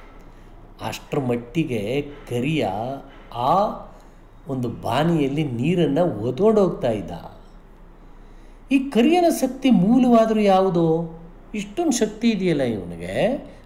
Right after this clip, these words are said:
ನಮ್ಮ ವಯಸ್ಸಿನವನಿಗೇನೆ, ಇವನು ಎಲ್ಲಿ ಬಂತಪ್ಪ ಇಷ್ಟೊಂದು ಶಕ್ತಿ?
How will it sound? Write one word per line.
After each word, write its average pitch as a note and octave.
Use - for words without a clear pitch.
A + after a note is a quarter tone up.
ನಮ್ಮ D3
ವಯಸ್ಸಿನವನಿಗೇನೆ, C#3+
ಇವನು C4+
ಎಲ್ಲಿ C4+
ಬಂತಪ್ಪ A#3
ಇಷ್ಟೊಂದು D3+
ಶಕ್ತಿ? -